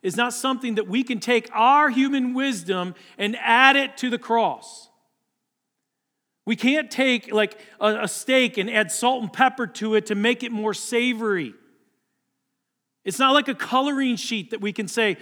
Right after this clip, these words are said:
"Oh, here's the cross. I'm gonna take this coloring sheet and I'm gonna color in shades of color to make it more appealing or make it better." We can't add human wisdom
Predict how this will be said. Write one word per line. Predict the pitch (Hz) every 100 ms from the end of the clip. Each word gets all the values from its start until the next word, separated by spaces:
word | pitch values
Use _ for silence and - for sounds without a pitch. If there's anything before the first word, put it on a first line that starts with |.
| - -
"Oh, | 226 190
here's | 220 240 -
the | -
cross. | - 247 202
I'm | 220
gonna | 220 214
take | - 226 226
this | 208
coloring | - 240 233 202
sheet | - 208 196 - -
and | 190
I'm | 196
gonna | 233 247
color | 240 226 247 247
in | 233 226
shades | - 233 233 196
of | 190
color | - 233 226
to | - 196
make | 190 226 233
it |
more | 214 208 190
appealing | - 220 214 190 123 92 _ _ _ _ _ _ _ _ _ _ _ _
or | 175 185
make | 214 226
it | 208 202 - _ _ _ _
better." | 127 196 220 180 113 - _ _ _ _ _ _ _ _ _ _ _ _ _ _ _ _ _ _ _
We | 175
can't | 233 240 240
add | - 214 214 190
human | 156 190 190 180 170
wisdom | 208 196 143 151 120 101